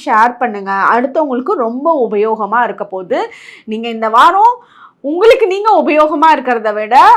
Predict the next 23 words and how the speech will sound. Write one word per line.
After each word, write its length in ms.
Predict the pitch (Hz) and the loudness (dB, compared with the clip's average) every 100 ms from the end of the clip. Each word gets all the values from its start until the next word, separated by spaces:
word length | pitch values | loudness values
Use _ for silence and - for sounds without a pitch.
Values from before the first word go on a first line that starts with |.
| - | 2
உங்களோட 600 | 285 277 294 277 262 254 226 233 | -6 -6 -2 2 2 4 2 2
ஐடியாஸ், 760 | 277 320 330 330 330 339 330 - | 0 -4 -2 4 4 4 0 -6
நீங்க 300 | 247 240 233 | -8 -6 -4
பேசுற 460 | 247 269 302 311 302 | -2 -2 -2 -4 -4
பேச்சு, 580 | 262 277 - 294 294 - | -6 -8 -10 -8 -8 -6
எமோஷனலியும் 920 | 233 240 269 302 302 294 277 269 294 | -8 -6 -4 -6 -6 -8 -8 -10 -10
சரி, 640 | 320 311 254 262 262 285 392 - _ 220 | -8 -2 -2 -2 -8 -10 -18 -20 _ -6
ஆ, 540 | 214 214 220 226 220 | -2 0 2 4 4
அவங்க 460 | - 240 254 262 254 | 4 2 2 2 0
அடுத்தவங்கள 580 | 262 330 302 269 240 233 | 0 -4 -2 0 0 -2
ஒரு 480 | 220 214 214 190 - - - 90 - 254 | -4 -6 -6 -8 -12 -20 -18 -14 -12 -2
ஸ்மைல் 400 | 262 285 339 330 | -2 -2 -4 -2
பண்ண 260 | 302 269 | -2 -2
வைக்கக்கூடிய 760 | 233 226 226 226 240 220 220 - | -6 -4 -6 -6 -8 -6 -6 -4
எனர்ஜி 560 | 226 240 254 247 320 | -4 -4 -4 -4 -6
உங்ககிட்ட 540 | 427 269 220 202 202 302 | -6 -6 -6 -6 -4 -2
நல்லா 400 | 208 202 233 240 | -2 -2 0 0
இருக்கு. 240 | 202 208 | -2 -6
So 180 | 226 214 | -4 -4
உங்கள், 400 | 226 233 254 247 | -4 -4 -4 -4
உங்களோட 680 | - 240 233 240 233 220 226 | -4 -6 -4 -2 -2 -2 -4
இது 140 | 285 | -2
வந்து 360 | 359 311 233 | -4 -4 -2